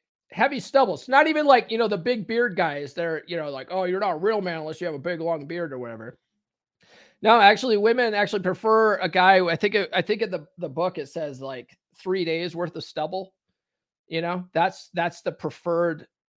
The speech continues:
like, that's the optimal look, right? Um, chicks do like the, the longer beards, uh, but that gives them more of a, you know, I guess they,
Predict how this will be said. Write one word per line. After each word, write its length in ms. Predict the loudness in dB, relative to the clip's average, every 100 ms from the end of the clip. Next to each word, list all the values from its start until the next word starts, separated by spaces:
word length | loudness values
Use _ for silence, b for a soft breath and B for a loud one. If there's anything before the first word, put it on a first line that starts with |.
| _
like, 180 | -8 -4
that's 180 | -4 -4
the 100 | -4
optimal 520 | -2 -2 -4 -4 -2
look, 340 | -4 -8 _ _ _ _ _
right? 220 | -12 -12 -14 _ _ _ -8
Um, 300 | -4 -4 -6 -6
chicks 260 | -4 -4
do 340 | -4 0 2 4
like 400 | 6 4 0 -10
the, 260 | 0 0 0
the 120 | 0
longer 480 | 2 4 2 2 0
beards, 640 | 0 0 0 -2 -8 -20 _ _ _ _ _ -4
uh, 320 | 2 4 4 0 -4
but 180 | -2 2
that 300 | 4 4 2 -12 2
gives 260 | 4 4
them 160 | 2 2
more 500 | 4 4 6 6 4
of 220 | 2 2
a, 540 | 2 2 2 0 -4 -10 _ -10
you 160 | -6
know, 340 | -4 -4 -6 -10 _ _ _ _ _ -8
I 80 | -4
guess 220 | -4 -4 -4
they, 240 | -4